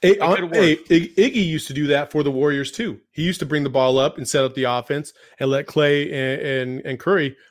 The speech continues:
Speaker 1: move off the ball. However, the problem is, is I don't think the Warriors could afford Ben Simmons right now.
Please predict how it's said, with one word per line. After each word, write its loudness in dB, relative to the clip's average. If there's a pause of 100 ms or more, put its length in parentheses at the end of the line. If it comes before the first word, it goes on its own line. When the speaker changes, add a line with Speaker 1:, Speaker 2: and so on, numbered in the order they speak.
Speaker 1:
move 0
off 0
the -8
ball. 2
However, 2
the -2
problem 2
is, -4
is -12
I -4
don't -8
think -6
the -16
Warriors -6
could -12
afford -2 (340)
Ben -8
Simmons -12
right -10
now. -14